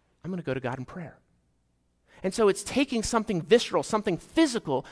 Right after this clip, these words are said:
in order to direct and reorient your focus to God. And that's just an example, foretaste. But there's a lot of these disciplines that are meant to do that.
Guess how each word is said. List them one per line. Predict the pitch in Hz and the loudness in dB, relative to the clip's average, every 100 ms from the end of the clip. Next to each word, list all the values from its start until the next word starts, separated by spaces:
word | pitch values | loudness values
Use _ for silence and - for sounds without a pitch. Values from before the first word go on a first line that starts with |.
| - - | -6 0
in | 202 | 2
order | 208 254 226 | 6 4 4
to | - 196 | -4 -12
direct | - 185 165 226 - - - - _ - | -4 -2 4 4 2 -20 -20 -20 _ -4
and | 175 175 | -2 0
reorient | 208 196 175 156 - | 0 2 0 -2 -8
your | 151 | -8
focus | - 165 - - - _ _ _ - | -4 -4 -4 -18 -20 _ _ _ -10
to | |
God. | 143 123 - | -4 -4 -4
And | |
that's | 151 151 | -6 -6
just | 156 127 | -10 -12
an | |
example, | 120 123 - - | -12 -12 -16 -16
foretaste. | - 139 - - - _ - | -10 -10 -10 -20 -20 _ -20
But | - | -10
there's | 160 151 | -8 -8
a | |
lot | 156 175 | -6 -4
of | 180 | -4
these | 143 | -6
disciplines | 143 151 - 131 113 | -8 -12 -12 -12 -10
that | 110 | -10
are | |
meant | 120 - | -12 -14
to | |
do | - 87 | -18 -18
that. | - | -20